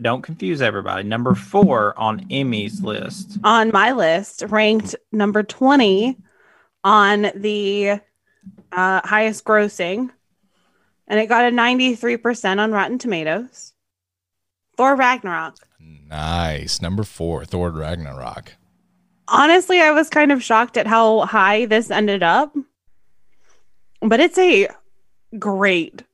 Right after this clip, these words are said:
Speaker 2: movie.
Speaker 3: Yeah.
Speaker 1: Even
Speaker 2: It's
Speaker 1: though you hate the
Speaker 2: really good.
Speaker 1: representation.
Speaker 2: That's not true. You brought a good point forward.
Speaker 1: Yes, I win.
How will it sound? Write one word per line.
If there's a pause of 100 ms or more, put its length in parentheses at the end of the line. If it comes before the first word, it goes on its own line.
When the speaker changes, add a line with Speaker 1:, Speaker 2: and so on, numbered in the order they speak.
(340)
Speaker 2:
movie.
Speaker 3:
Yeah.
Speaker 1:
Even
Speaker 2:
It's
Speaker 1:
though
you
hate
the
Speaker 2:
really
good.
Speaker 1:
representation. (520)
Speaker 2:
That's (640)
not
true. (160)
You
brought
a
good
point
forward.
Speaker 1:
Yes, (100)
I
win.